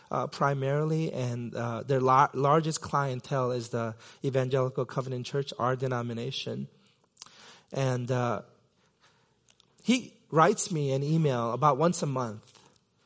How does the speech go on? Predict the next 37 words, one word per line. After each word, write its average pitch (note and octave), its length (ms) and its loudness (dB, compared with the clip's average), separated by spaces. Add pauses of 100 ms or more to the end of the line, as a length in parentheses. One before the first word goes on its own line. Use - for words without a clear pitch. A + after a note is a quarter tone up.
(280)
and C#3 120 2
he E3 80 6
says F3 300 4
to E3+ 120 -2
me, D3 300 0 (340)
"So - 140 2
Peter, A3+ 300 8
how's F#3+ 260 6
it G3+ 120 2
going?" C3+ 480 2 (840)
And E3 140 6
then A3 140 8
about F3+ 260 6
once E3+ 220 4
a D#3+ 60 2
quarter, D#3+ 340 4
I C#3 80 2
call D3 400 2
him A#2+ 120 -6
and A#2+ 120 -6
I C3 80 -4
say, C3 180 -2
"Ross, D3 320 2
here's G3 240 2
how D3+ 220 2
it's C3+ 160 -6
going." - 340 -10 (1300)
And D3 100 0
I'm E3 120 4
so C4 180 6
excited F#3+ 480 4
to F3 60 0
have D#3+ 280 0
him E3 140 0
in D#3 140 -2
my C3+ 140 0
life C3 460 0